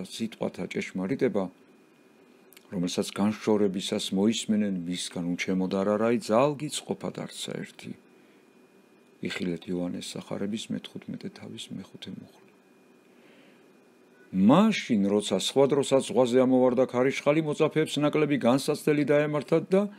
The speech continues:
რწმენის გამოცდაც შესაბამისად ნაკლები რამე თუ მაშინ ის მათთან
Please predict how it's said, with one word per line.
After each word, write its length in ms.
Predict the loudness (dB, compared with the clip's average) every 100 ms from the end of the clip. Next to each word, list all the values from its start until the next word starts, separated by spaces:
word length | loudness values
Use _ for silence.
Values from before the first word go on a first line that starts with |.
| -20 -20 -6 -4
რწმენის 480 | 2 6 6 6 4
გამოცდაც 540 | 4 4 2 2 2 -2 -12 _
შესაბამისად 880 | -4 2 2 4 4 2 2 -2 -2
ნაკლები 400 | -8 -4 -4 -4 -4
რამე 180 | -4 -6
თუ 160 | -8 -14 -16 -20 _ -20 _ -8
მაშინ 340 | -6 -2 2 2
ის 120 | 2
მათთან 320 | -4 0 0